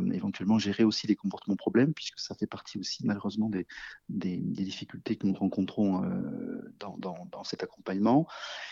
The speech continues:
et favoriser bien sûr l'implication des, des familles. Euh,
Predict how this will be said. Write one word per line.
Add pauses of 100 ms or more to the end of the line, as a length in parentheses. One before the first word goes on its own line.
et
favoriser
bien
sûr
l'implication
des,
des
familles. (680)
Euh,